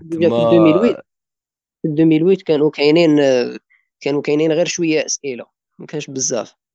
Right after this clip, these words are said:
Speaker 2: صح.
Speaker 1: الأسماوات بالك لي دات دو نيسونس و-، وش يقراو وش يخدموا بالك، هذا ما كان.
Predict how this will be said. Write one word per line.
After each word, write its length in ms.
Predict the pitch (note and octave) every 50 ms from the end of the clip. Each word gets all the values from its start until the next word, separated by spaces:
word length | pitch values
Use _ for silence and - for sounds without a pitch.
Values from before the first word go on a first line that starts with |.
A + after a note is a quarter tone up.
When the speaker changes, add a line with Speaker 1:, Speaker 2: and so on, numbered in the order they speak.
| _ _ -
Speaker 2:
صح. 400 | F#2+ F#2+ F#2+ F#2+ F#2 F2+ E2+ F2+ _ _ _ _ _ _ _ _ _ _ _ _ _ _ _ _ _ _ _ _ _ _ -
Speaker 1:
الأسماوات 720 | C3 - - C3+ - C3+ C#3 C#3 C#3 C#3+ E3 E3 - -
بالك 300 | C#3 C#3+ C3+ C3+ B2 -
لي 100 | C3 C3+
دات 180 | B2+ B2+ B2+ B2
دو 140 | A#2+ C3 C3
نيسونس 560 | C3 C3 B2 - - F#3 F3+ F3 F3 - F3+
و-، 640 | F3 E3 D#3+ D#3 D3+ D3 C#3+ C#3+ C#3+ C#3 C3+ C3+ - - _ -
وش 220 | D3+ D3 - -
يقراو 400 | D3+ - - D#3 E3 E3+ E3 D#3
وش 140 | D3 - E3
يخدموا 480 | D3 - - D3 C3+ A#2+ B2 A#2+ A#2
بالك، 380 | A#2 A#2 A#2 A2+ A#2+ A2+ - B2+
هذا 160 | B2+ D3 D3+
ما 80 | D3 C#3
كان. 260 | C3+ - - -